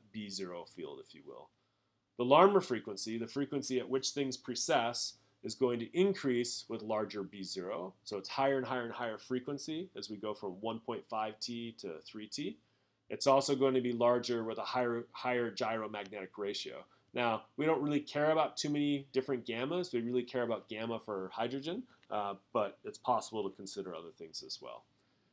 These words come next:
And higher frequency signals in general produce stronger signals. So there's an interest in imaging things at higher and higher frequencies. One advantage is that they can produce a, a measurably, uh, stronger signal.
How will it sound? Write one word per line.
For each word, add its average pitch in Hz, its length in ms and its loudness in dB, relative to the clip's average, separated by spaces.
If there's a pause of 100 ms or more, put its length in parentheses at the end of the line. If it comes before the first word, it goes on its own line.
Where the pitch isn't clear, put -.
(280)
And 123 140 -2
higher 185 380 6
frequency 185 580 4
signals 143 560 4
in 127 140 0
general 143 400 2
produce 123 600 -2
stronger 110 480 -4
signals. 85 600 -8
So 113 220 -4
there's 113 200 -2
an 123 100 -2
interest 151 460 0
in 120 240 0
imaging 127 340 0
things 120 260 -4
at 113 80 -6
higher 123 280 0
and 117 100 -4
higher 113 220 -6
frequencies. 123 680 -4 (380)
One 139 360 4
advantage 120 520 -2
is 104 140 -10
that 107 160 -4
they 101 220 -4 (120)
can 104 280 -6 (100)
produce 110 380 -4
a, 92 260 -2
a 101 60 -6
measurably, 107 640 -6 (200)
uh, 90 140 -10
stronger 92 600 -6
signal. 80 480 -12